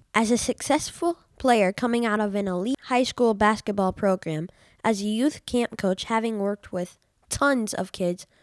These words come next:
what two or three skill sets would you say are critical for kids to develop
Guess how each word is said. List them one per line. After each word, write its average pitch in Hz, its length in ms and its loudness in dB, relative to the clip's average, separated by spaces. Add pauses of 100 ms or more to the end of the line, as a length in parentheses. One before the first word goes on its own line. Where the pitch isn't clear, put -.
(140)
what 339 260 4
two 269 160 -2
or 269 120 0
three 247 220 -4
skill 220 360 -4
sets - 340 -6
would 208 160 -4
you 214 120 -4
say 185 300 -2 (320)
are 202 120 2
critical 247 580 2
for 202 200 -6
kids 220 340 -6
to - 140 -4
develop 190 480 -2